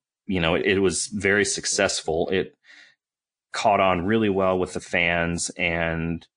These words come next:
you know, got to the point where I was completely trusted with it and didn't really have to get a lot of approval for anything. Most of it was made up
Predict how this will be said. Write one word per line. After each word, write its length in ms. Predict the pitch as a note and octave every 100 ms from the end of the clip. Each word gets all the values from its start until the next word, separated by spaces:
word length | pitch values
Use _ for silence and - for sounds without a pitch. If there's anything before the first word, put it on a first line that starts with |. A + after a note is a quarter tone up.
| _ _ _ _ _ _ -
you 140 | G2+
know, 160 | E2 E2+
got 220 | F#2+ F#2+
to 100 | G2+
the 80 | F2
point 340 | F2 F#2 F2
where 140 | F#2 F2
I 60 |
was 140 | F2 -
completely 840 | F2+ E2+ A2 G#2+ F#2+ F2+ F2+ F2
trusted 460 | - C3+ C3 - D#2+
with 240 | E2+ D#2+
it 200 | F2 F#2+
and 540 | - F2 F2 E2+ E2+ E2 _
didn't 200 | - A2
really 240 | G#2+ G#2+ G#2
have 200 | G2 F#2
to 80 | F2+
get 240 | G2 G2+
a 60 | F#2
lot 160 | F#2+
of 100 | F2+
approval 540 | E2+ - B2 A#2+ A2+ G#2+
for 140 | -
anything. 520 | G2 G#2 G2 A2+ A2
Most 260 | G2+ G#2+ -
of 100 | G2+
it 120 | G2+
was 160 | F2+ E2
made 280 | F#2+ G#2 G2
up 240 | G2 -